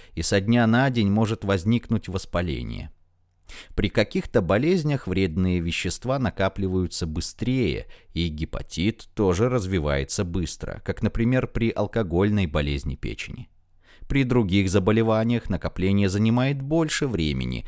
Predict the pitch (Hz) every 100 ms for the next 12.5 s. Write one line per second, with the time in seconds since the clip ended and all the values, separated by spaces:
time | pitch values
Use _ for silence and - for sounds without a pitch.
0 | - - 104 104 104 - 98 - 139 127
1 | - 104 - 110 - 123 131 123 95 104
2 | 151 143 113 98 80 107 101 - - 98
3 | 120 - 123 101 85 - 82 - 73 -
4 | 64 - - - - 170 - 147 92 107
5 | 87 73 95 73 78 73 69 67 - -
6 | - - - _ _ _ _ _ _ _
7 | _ _ _ - _ - 67 101 151 -
8 | 143 139 - 90 87 73 67 69 - 57
9 | - - _ _ _ - - 170 202 202
10 | 147 - 90 85 - - 165 - - -
11 | 67 67 90 95 120 117 - - 80 73
12 | 113 160 151 87